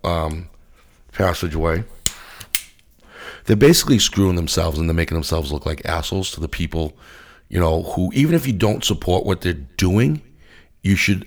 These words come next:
at least support their right to do it, 'cause nobody's getting hurt. They're trying every rhetoric they could possibly can by saying shop owners are scared. They said honking horns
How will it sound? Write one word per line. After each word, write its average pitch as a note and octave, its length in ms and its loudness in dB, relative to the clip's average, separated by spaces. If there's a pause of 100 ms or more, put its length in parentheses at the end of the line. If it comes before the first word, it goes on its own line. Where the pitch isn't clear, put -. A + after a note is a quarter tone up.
at G2 160 0
least G2 540 0
support - 640 -2
their E2+ 120 2
right E2 320 0
to D2+ 120 -6
do D2+ 260 -4
it, - 160 -12 (120)
'cause D2+ 200 -4
nobody's E2+ 340 0
getting G#2 240 0
hurt. F2+ 300 -2 (680)
They're E2+ 120 0
trying F#2 400 2
every F#2+ 240 2
rhetoric F#2+ 340 2
they E2 120 -2
could - 120 -8
possibly F#2+ 480 0
can G2 380 0 (1800)
by E2 80 -2
saying F2 260 4
shop E2+ 360 4
owners F2 260 2
are F2 60 0
scared. E2+ 460 -2 (240)
They E2+ 100 -2
said F2+ 240 2
honking F#2+ 460 -2
horns F2 600 0